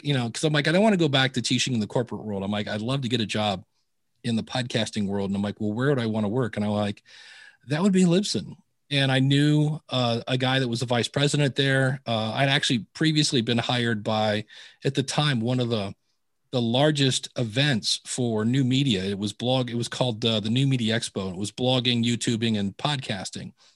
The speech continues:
And I got hired there to be the head of the podcasting,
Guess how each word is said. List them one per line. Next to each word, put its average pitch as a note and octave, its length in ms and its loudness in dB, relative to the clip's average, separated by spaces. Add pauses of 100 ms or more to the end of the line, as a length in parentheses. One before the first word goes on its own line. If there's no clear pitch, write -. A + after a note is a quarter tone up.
(220)
And B2+ 100 -2
I B2+ 80 2
got A#2 200 0
hired C3 420 0
there C#3 460 2 (460)
to C#3+ 260 4
be C3+ 240 2
the B2 120 0
head C3+ 160 2
of A#2 80 -2
the A2 80 -2
podcasting, G#2+ 880 -2